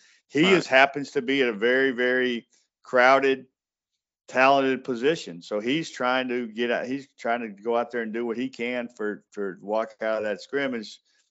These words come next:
Speaker 1: uh,
Speaker 2: Right.
Speaker 1: or out of the, out of the game, and, and coach is going, "Hey, we need to find a, a spot for him." And I think there will be a spot for him. I think he's a
Speaker 2: Oh,
Speaker 1: good
Speaker 2: yeah.
Speaker 1: player. And,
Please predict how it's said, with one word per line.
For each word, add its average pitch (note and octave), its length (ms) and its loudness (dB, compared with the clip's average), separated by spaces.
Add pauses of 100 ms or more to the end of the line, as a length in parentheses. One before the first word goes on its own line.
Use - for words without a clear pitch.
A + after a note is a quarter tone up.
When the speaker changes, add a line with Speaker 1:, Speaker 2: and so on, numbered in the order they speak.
(160)
Speaker 1:
uh, G#2+ 40 -12
Speaker 2:
Right. F#2+ 220 2
Speaker 1:
or G2+ 120 0
out G#2+ 140 0
of G2+ 80 -2
the, - 80 -6
out A2 80 0
of G#2 80 -4
the G2+ 60 -6
game, B2 340 0
and, G2+ 160 -8
and G2 160 -10
coach A2 180 -4
is F2+ 80 -18
going, G2+ 180 -6
"Hey, G#2+ 120 0
we G#2+ 120 -6
need A2 160 -8
to G2 60 -12
find G2+ 300 -6
a, F#2 80 -8 (120)
a F2+ 160 -8
spot - 440 -4
for F2 80 -18
him." F#2+ 160 -8
And D3 80 4
I F3+ 80 8
think A#2+ 220 -2
there G#2 120 -2
will C3 200 2
be G#2 100 -2
a F2+ 60 -4
spot E2+ 340 -4
for F2+ 80 -8
him. F2 100 -10
I F#2 100 -8
think G2 200 -10
he's F#2+ 120 -10
a - 40 4
Speaker 2:
Oh, F4+ 120 6
Speaker 1:
good G#2+ 80 2
Speaker 2:
yeah. B2 140 4
Speaker 1:
player. A2 220 0
And, F2+ 100 -10